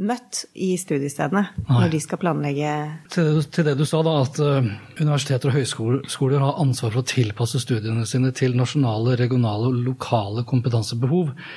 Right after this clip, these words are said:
Speaker 2: Vet de høyskolene og universitetene hva de nasjonale, regionale og lokale behovene er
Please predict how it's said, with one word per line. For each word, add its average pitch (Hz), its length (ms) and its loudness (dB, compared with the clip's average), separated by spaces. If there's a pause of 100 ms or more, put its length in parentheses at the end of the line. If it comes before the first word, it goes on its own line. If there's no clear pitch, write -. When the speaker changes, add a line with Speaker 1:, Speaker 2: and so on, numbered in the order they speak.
(140)
Speaker 2:
Vet 123 720 0 (160)
de 156 240 2
høyskolene 156 460 2
og 156 100 0
universitetene 156 560 2
hva 120 400 2
de 147 240 2
nasjonale, 143 720 2
regionale 135 560 2
og 151 80 4
lokale 131 400 0
behovene 135 640 0
er 135 320 2